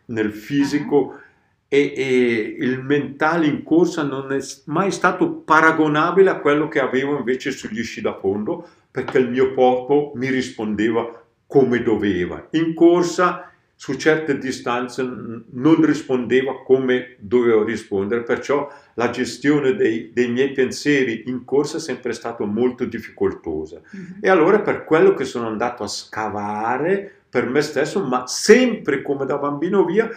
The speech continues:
Speaker 1: per passarlo al compagno accanto, per passarlo al prossimo. E, eh, la prima cosa è quello di un dialogo col proprio corpo durante gli allenamenti. Perciò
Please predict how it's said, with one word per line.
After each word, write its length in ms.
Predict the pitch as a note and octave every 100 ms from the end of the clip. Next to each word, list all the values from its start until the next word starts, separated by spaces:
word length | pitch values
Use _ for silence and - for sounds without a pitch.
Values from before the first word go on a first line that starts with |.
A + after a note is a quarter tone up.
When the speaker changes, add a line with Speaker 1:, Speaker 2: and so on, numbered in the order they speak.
| - -
Speaker 1:
per 220 | D3 -
passarlo 640 | B2+ - B2 C3+ C3 A#2+
al 220 | - A#2+ A#2
compagno 540 | G#2+ G#2 A2 G#2+ G#2
accanto, 480 | - G#2+ B2 C3 D#3
per 240 | - A2
passarlo 500 | G#2+ G2+ G#2+ G#2+ G2+
al 100 | F#2+
prossimo. 640 | - F2+ D#2+ - - F2+ - - - - - _
E, 640 | - D#3+ E3 D3 G2+ - - _ _ _ _ _ -
eh, 880 | C3 B2+ B2 A#2 A2+ A2+ G#2+ G#2 - _ _ -
la 200 | C#3 C#3+
prima 360 | G3+ G#3+ E3+
cosa 600 | - F#3 G#3 A3+ B3+ B3+
è 180 | E3 D3
quello 340 | - D3+ D#3 D3
di 180 | D3
un 340 | C#3 C3 B2 A2+
dialogo 720 | B2+ B2+ C3 E3+ F#3+ F3+ D#3+
col 220 | C3 A#2
proprio 480 | - D3 - C#3 C3+
corpo 460 | A2 A2 B2+ - D#3
durante 880 | G#2 D3+ C#3+ C#3+ F3 G3 - C#3+
gli 80 | A#2
allenamenti. 840 | G#2+ G#2 G2+ F#2+ F2+ D#2+ D#2+ - - - - -
Perciò 760 | - E3 D#3+ F#3+ A#2+ - - _